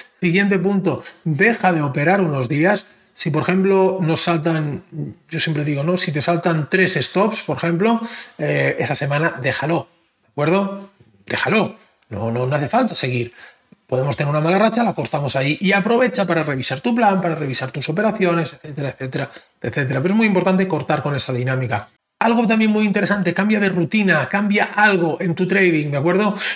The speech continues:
Em, por ejemplo, no lo sé, cambia el color del gráfico. Si tienes el fondo negro, ponle el fondo blanco. Cambia el ordenador de sitio. Eh, cambia, no lo sé, lo que te dé la gana. Algo, eh, rutinario de tu rutina pues que, que tiene que haber como un clic, ¿no?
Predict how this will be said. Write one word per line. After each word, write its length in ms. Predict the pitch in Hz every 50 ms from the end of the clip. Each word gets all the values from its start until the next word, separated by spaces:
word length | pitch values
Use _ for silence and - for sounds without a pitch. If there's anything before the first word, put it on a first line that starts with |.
| - - -
Em, 720 | 147 160 160 156 156 151 151 151 151 151 147 143 131 127 -
por 120 | 175 175
ejemplo, 580 | - 208 208 190 156 185 175 - 135 - - - _ _ _ _ _ _ _ _ -
no 120 | 165 170
lo 60 | 180
sé, 200 | 156 - 190 175
cambia 240 | - 170 170 185 185
el 60 | 185
color 220 | 185 170 165 165 165
del 120 | 175 156
gráfico. 560 | 139 165 170 - - 156 127 131 117 110 - _ _ _ _ _ _ _ _
Si 240 | - - - 147 143 135
tienes 260 | 135 - 160 151 135
el 80 | 147 127
fondo 240 | - 156 147 147 160
negro, 280 | 180 180 190 190 -
ponle 180 | - 175 170 156
el 40 | -
fondo 240 | - 165 165 156
blanco. 420 | 143 165 175 175 151 131 143 113 - - - - - _
Cambia 260 | - 175 170 185 196 196
el 60 | 185
ordenador 420 | 175 175 170 151 143 156 170 160
de 80 | 135 -
sitio. 500 | - 170 180 156 165 151 135 120 107 - - - - - _ -
Eh, 380 | 160 156 156 156 147 143 127 - - - -
cambia, 640 | - 175 170 175 170 180 185 185 185 185 180 180 180
no 120 | 175 175 175
lo 80 | 175
sé, 240 | - - 208 170 -
lo 380 | - - - 123 123 131 156 135
que 100 | 156 139
te 100 | 147 160
dé 60 | 185
la 80 | 180
gana. 340 | 170 185 185 170 147 147 165
Algo, 460 | 196 202 185 180 190 190 190 190 - _ -
eh, 260 | 147 160 160 160 156 160
rutinario 840 | 165 202 233 226 190 220 208 196 196 202 202 202 185 175 180 175 175
de 120 | 165 156
tu 140 | - 180 165
rutina 520 | 160 160 147 - 190 196 180 170 175 180 175 - - - - - _ _ _ -
pues 300 | - 156 160 143 - -
que, 500 | - - 151 147 143 143 139 135 131 127 -
que 100 | - 147
tiene 180 | 135 196 208 190
que 60 | 196
haber 140 | 190 196 190
como 160 | - 180 185
un 80 | 202 190
clic, 340 | 190 190 185 180 165 127 151
¿no? 160 | 147 180